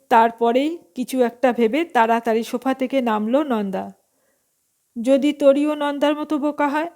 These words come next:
মুখ ফুটে বলতে না পারে, ভেবেই মাথাটা ঝাঁকিয়ে সোজা বাথরুমে গেল নন্দা। সেখানে তরির পেস্টটা নিয়ে দেখল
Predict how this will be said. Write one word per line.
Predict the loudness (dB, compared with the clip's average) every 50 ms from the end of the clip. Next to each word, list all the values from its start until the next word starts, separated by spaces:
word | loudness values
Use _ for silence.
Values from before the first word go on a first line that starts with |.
| _ _ _ _ _ _ _ _ _ _ _ _ _ -12
মুখ | -8 -8 -8 -8 -8
ফুটে | -6 -4 2 2 2
বলতে | 6 6 4 4 4 0 -2
না | 0 0 0 0
পারে, | 2 0 0 0 -2 -8 -10 _ _ _ _ _ _ _ _ _ _ _ _ _ _ _ _ _ -8
ভেবেই | -2 0 0 2 2 0 0 0
মাথাটা | 0 -2 -4 -2 -2 -4 -2 -2 -2 -4
ঝাঁকিয়ে | -2 -2 -4 -4 -4 -4 -4 -2 -2 -4 -6 _ _ _ _ _ _ -12
সোজা | -4 -2 -2 2 2 2 2
বাথরুমে | 4 4 2 2 0 -4 -4 -2 0 0
গেল | 0 2 0 0 0 -2
নন্দা। | -4 -4 -4 -4 -6 -6 -6 -8 -12 _ _ _ _ _ _ _ _ _ _ _ -14
সেখানে | -6 -4 -4 0 0 0 2 2 0 -2 0
তরির | 2 2 2 2 2 -2 -2 -4 -8 _ _ _ _ _ _ 0
পেস্টটা | 4 4 4 4 2 0 2 2 4 4
নিয়ে | 2 2 2 2
দেখল | 2 2 0 0 2 0